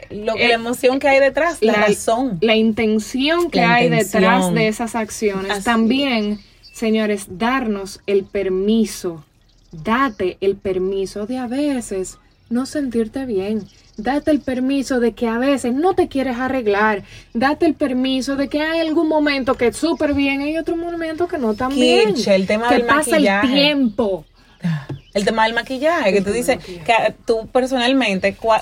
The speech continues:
Speaker 1: cuéntanos cuál es tu experiencia con el maquillaje a nivel de ya no me tengo que maquillar.
Speaker 2: El maquillaje debería de ser algo que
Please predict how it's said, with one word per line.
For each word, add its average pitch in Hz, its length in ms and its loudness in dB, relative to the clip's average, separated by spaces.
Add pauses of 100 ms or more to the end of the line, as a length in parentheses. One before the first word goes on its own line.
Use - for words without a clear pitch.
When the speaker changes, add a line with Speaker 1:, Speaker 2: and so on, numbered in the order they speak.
Speaker 1:
cuéntanos 254 540 0 (320)
cuál 226 240 2
es 240 160 -6
tu 254 100 -2
experiencia 233 720 -4
con 240 320 -4
el 208 140 0
maquillaje 208 580 0
a 262 60 -2
nivel 208 400 0
de 220 180 -6 (260)
ya 202 200 2
no 220 160 -4
me 214 160 -4
tengo 202 440 0
que 175 120 -2
maquillar. 165 480 -8 (600)
Speaker 2:
El 262 180 0
maquillaje 262 920 0
debería 226 640 2
de 247 160 -4
ser 247 760 0 (680)
algo 226 640 2 (160)
que 214 500 2